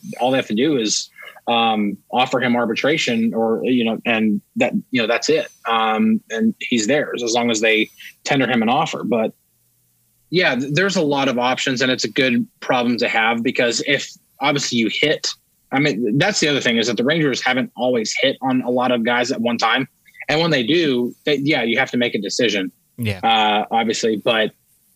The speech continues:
Speaker 1: again, I think that's a problem that most Rangers fans would definitely welcome, especially after having losing seasons every year since twenty seventeen. If all of a sudden they have six outfielders that are all <laughs> worthy of playing in the major
Speaker 2: <laughs>
Speaker 1: leagues, and all, they have to trade a couple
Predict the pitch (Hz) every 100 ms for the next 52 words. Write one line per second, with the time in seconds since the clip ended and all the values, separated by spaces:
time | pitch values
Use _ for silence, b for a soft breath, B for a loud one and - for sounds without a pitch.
0 | _ - 117 127 117 113 123 123 143 131
1 | - 113 131 120 117 98 110 117 120 110
2 | 123 110 104 - 107 101 101 92 110 107
3 | 107 104 104 - 104 98 - 117 - 123
4 | 127 117 113 - 120 110 104 - B B
5 | B _ - 143 120 120 120 113 101 127
6 | 110 110 107 110 113 110 110 107 110 98
7 | - 107 98 104 104 185 117 101 - -
8 | B B B 117 131 127 113 143 117 113
9 | 123 120 - - - 139 - 123 127 123
10 | 131 120 113 117 107 123 123 117 110 -
11 | 123 - 165 147 151 139 127 113 139 135
12 | 127 117 120 120 117 113 113 98 98 -
13 | B B B B B - 135 139 120 123
14 | 131 131 113 104 139 127 113 127 123 113